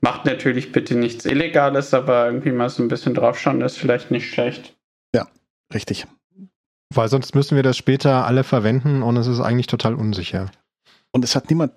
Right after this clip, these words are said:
Speaker 2: drauf geguckt oder nur Menschen drauf geguckt, die, äh, andere Interessen haben, die nicht die Zivilgesellschaft sind.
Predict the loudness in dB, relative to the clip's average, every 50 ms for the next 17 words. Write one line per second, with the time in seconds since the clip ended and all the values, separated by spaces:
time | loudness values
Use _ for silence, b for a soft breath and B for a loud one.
0 | -6 -6 -4 -2 -2 -2 0 2 0 0 0 -2 -6 -6 -8 -12 -4 0 2 2
1 | 2 2 2 2 2 2 0 0 -2 -2 0 0 -2 -2 0 -2 -2 0 0 -2
2 | -2 -4 -14 -14 _ -4 -2 0 2 2 2 0 0 -2 -4 -8 -12 _ _ _
3 | _ _ _ _ _ _ _ _ _ _ _ -12 -6 -2 0 0 0 0 -2 -4
4 | -2 -2 -2 0 0 0 -2 -2 -4 -6 -8 -12 _ _ -2 0 0 0 0 0
5 | -2 0 2 0 0 2 0 0 0 0 -2 -2 -2 -4 -2 -2 -2 -2 -2